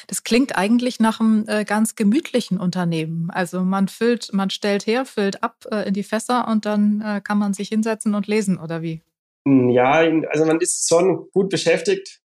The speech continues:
Speaker 2: ja, ähm, weil man ja quasi mit den ganzen Rohstoffen, man muss die waschen,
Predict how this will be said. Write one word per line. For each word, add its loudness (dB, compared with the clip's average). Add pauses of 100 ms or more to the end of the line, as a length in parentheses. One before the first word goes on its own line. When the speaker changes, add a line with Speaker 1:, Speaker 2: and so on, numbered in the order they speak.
(120)
Speaker 2:
ja, -4 (480)
ähm, 2
weil 6
man 4
ja 4 (180)
quasi -2 (180)
mit 2
den 4
ganzen 2
Rohstoffen, 2
man 0
muss -6
die 0
waschen, -2